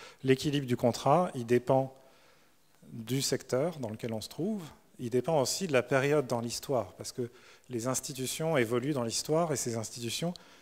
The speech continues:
elles transforment l'équilibre du contrat d'entreprise. Et donc, si on reparcourt l'histoire récente ensemble, dans les Trente Glorieuses, il y avait une partie prenante qui était plus forte que les autres, c'était les salariés.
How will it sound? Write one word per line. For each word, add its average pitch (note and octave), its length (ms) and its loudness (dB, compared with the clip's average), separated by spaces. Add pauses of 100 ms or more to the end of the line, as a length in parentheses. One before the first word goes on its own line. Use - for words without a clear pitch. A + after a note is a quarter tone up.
(240)
elles B2 280 2 (140)
transforment D3 640 0
l'équilibre C3 460 -4
du A#2+ 100 -6
contrat B2+ 340 -6
d'entreprise. A#2+ 680 -8 (560)
Et B2 100 -4
donc, C3+ 160 -2
si - 160 -4
on E3 80 4
reparcourt D#3 560 6
l'histoire B2+ 400 2
récente B2 420 -2
ensemble, C#3 560 -6 (1160)
dans D3 160 6
les E3+ 100 10
Trente F#3 240 6
Glorieuses, D3 640 6
il D3 80 -10
y C3+ 60 6
avait C#3 260 8
une D3 80 2
partie D3 300 2
prenante C#3+ 320 2
qui - 80 -8
était B2+ 140 0
plus - 160 -4
forte D#3 200 4
que C#3+ 100 0
les A#2 220 2
autres, - 400 0
c'était D3+ 560 0
les A#2 120 -4
salariés. A#2 580 0